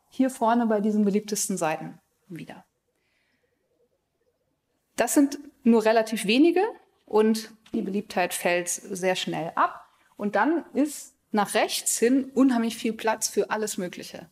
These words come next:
Für Nischenangebote, für spezielle Interessen. Wenn man an Freizeit und Hobbys denkt, dann wird es Sie wahrscheinlich nicht überraschen, wenn ich sage, dass auch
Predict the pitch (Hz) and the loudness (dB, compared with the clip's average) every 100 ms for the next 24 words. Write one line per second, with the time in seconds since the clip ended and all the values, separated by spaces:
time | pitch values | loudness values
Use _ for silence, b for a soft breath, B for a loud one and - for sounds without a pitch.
0 | _ - - 202 240 302 277 - 247 247 | _ -14 -6 0 2 2 0 -2 0 0
1 | 226 226 226 - 190 - 175 - 175 185 | 0 0 -2 -6 -10 -10 -8 -4 -4 -4
2 | 170 - 254 - 381 392 b b b b | -6 -4 -4 -2 -4 -6 b b b b
3 | b - 202 202 202 202 - - 175 175 | b -4 0 0 0 -2 -4 -4 -4 -4
4 | 170 - _ _ _ _ - - 220 302 | -6 -10 _ _ _ _ -14 -6 -6 0
5 | 285 247 185 220 302 330 - - 277 294 | 0 2 0 0 4 4 4 2 2 4
6 | 294 - 196 196 190 202 - 185 185 180 | 2 2 0 2 0 -2 -2 -2 0 2
7 | 208 202 - 175 175 220 254 220 220 208 | 2 0 -4 -2 0 0 -2 -2 -4 -2
8 | 208 208 190 180 - 180 185 | -2 -2 -6 -10 -6 -6 -6